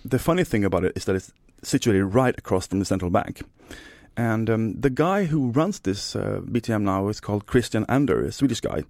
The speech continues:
He started an exchange, uh, called B T C X a couple of years ago, where he, uh, well, helped people to exchange from fiat to Bitcoin in different ways using bank accounts.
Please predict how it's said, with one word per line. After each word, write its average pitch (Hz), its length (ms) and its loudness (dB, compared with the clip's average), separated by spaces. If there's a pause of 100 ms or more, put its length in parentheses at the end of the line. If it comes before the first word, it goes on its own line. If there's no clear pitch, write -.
(520)
He 143 100 0
started 131 260 4
an 127 120 2
exchange, 139 640 0
uh, 113 340 -8
called 107 260 -4
B 127 160 4
T - 160 -4
C 120 260 0
X - 280 -4
a 135 40 -6
couple 131 240 -4
of 131 60 2
years 135 160 0
ago, 180 260 2 (840)
where 120 320 4
he, 101 280 2
uh, 90 640 0
well, - 320 -10
helped 123 260 2
people 131 300 0
to - 140 -4
exchange 123 400 0
from 104 160 0
fiat 131 440 -2
to 98 300 0
Bitcoin 156 420 -2
in 135 60 0
different 135 280 0
ways 139 200 0
using 117 240 -2
bank 110 220 2
accounts. 165 400 -2